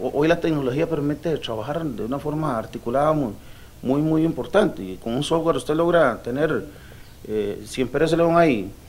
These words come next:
eh, nueve mil agricultores registrados, eh, que, que aparezcan en Hacienda, o sea, es un software se los permite, pero bueno, eh, sí, sí, definitivamente, eh, s-, tal vez, eh, sí, no sé si la palabra es desorden, pero sí mucha falta de gestión operativa,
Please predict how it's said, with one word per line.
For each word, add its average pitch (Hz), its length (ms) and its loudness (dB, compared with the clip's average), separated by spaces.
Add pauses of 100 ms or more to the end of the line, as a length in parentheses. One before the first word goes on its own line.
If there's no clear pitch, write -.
(240)
eh, 113 240 0
nueve 120 300 2
mil 139 120 2
agricultores 135 600 2
registrados, 156 680 4
eh, 110 360 -6
que, - 440 -18
que - 120 0
aparezcan 120 380 -2
en 113 40 -4
Hacienda, 104 400 -8
o 92 60 -16
sea, 143 100 -8
es 151 60 -8
un 160 100 -4
software 165 320 0
se 147 80 -2
los 117 140 -4
permite, 131 400 -2 (480)
pero 127 160 0
bueno, 143 340 2
eh, 82 200 -10 (140)
sí, - 240 -4
sí, 170 200 6
definitivamente, 160 1000 4 (760)
eh, 113 280 -2
s-, - 340 -12
tal 139 160 2
vez, 175 280 2
eh, 175 220 0
sí, 120 260 -4
no 151 140 2
sé 190 100 6
si 175 100 4
la 165 120 8
palabra 170 240 6
es 170 40 2
desorden, 165 380 2
pero 123 140 -4
sí 147 160 -2 (120)
mucha 156 320 -2
falta 147 220 -2
de 139 60 -2
gestión 104 300 -8 (300)
operativa, 104 460 -4